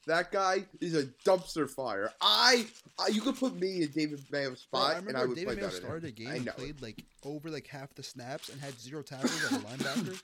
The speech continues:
Speaker 1: <laughs>
Speaker 2: I was like, "Bro, that's, like, impossible. How you, how you a linebacker playing over fifty percent of the snaps and have zero tackles?"
Speaker 1: The guy's a, he's just a waste of space. Like, he is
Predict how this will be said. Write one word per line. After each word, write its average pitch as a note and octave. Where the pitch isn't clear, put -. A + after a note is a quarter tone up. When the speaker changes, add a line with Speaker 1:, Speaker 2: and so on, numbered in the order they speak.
Speaker 1:
<laughs> -
Speaker 2:
I -
was D3
like, B2+
"Bro, C3+
that's, A#2+
like, E3
impossible. A#2+
How B2+
you, F#3
how D3+
you A3
a D#3
linebacker C3+
playing C3+
over C3+
fifty -
percent D#3+
of C#3+
the B2+
snaps A#2+
and A#2
have A2
zero A#2+
tackles?" G2
Speaker 1:
The C#3+
guy's D3
a, C3
he's D3+
just E3
a D3+
waste C3
of A#2+
space. F#2+
Like, B2
he F3
is C#3+